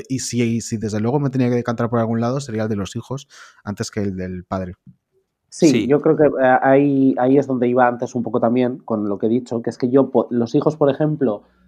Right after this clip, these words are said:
Speaker 2: eh, me parecía una cosa mucho más fácil de entender el decir, "Joder, los niños cómo tienen que sentirse lejos de la madre, lejos de tal". Eh, y la, el sufrimiento de Rocío Flores en televisión, por ejemplo, me llegaba mucho cuando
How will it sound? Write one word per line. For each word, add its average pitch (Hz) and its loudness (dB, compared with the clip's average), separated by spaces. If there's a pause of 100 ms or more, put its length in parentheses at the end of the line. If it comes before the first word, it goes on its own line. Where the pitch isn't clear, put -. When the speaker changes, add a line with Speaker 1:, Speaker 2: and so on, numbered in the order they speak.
(400)
Speaker 2:
eh, 123 0
me 120 2
parecía 120 4
una 143 4
cosa 143 2
mucho 135 0
más 135 -2
fácil 135 0
de 131 4
entender 139 2 (100)
el 117 -4
decir, 120 -2 (200)
"Joder, 113 -2
los 107 -6
niños 127 2
cómo 127 -2
tienen 127 0
que 120 -8
sentirse 123 -2
lejos 117 -2
de 117 -4
la 107 0
madre, 123 0
lejos 113 -6
de 110 -8
tal". 131 2 (600)
Eh, 120 4
y 123 0
la, 113 2
el 117 -2
sufrimiento 123 -2
de 139 2
Rocío 139 2
Flores 135 0
en 131 -4
televisión, 127 0
por 123 -4
ejemplo, 135 0
me 110 -4
llegaba 117 -2
mucho 143 -4 (440)
cuando 139 4